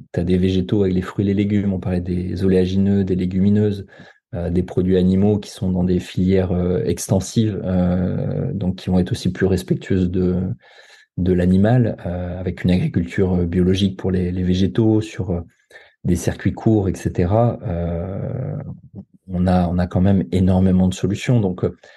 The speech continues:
on, on est peut-être parti là dans un discours qui peut paraître, euh, pessimiste, voire alarmiste, euh, parce qu'on, on raisonne de manière systémique et, et collective, mais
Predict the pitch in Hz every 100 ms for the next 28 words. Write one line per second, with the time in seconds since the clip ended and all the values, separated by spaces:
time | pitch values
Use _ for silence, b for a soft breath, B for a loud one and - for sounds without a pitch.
0 | B B B - 95 98 95 101 - 113
1 | - 101 - 117 104 95 95 95 98 101
2 | - 107 - - 92 95 101 95 - -
3 | 92 90 87 90 98 _ _ _ - 165
4 | - 104 110 104 98 92 95 92 113 139
5 | - - B B B B - 87 87 87
6 | 87 90 92 90 - - 95 92 80 92
7 | 95 101 92 101 104 90 87 90 92 98
8 | - - - 101 107 - 87 95 98 101
9 | - - 95 95 92 143 120 95 87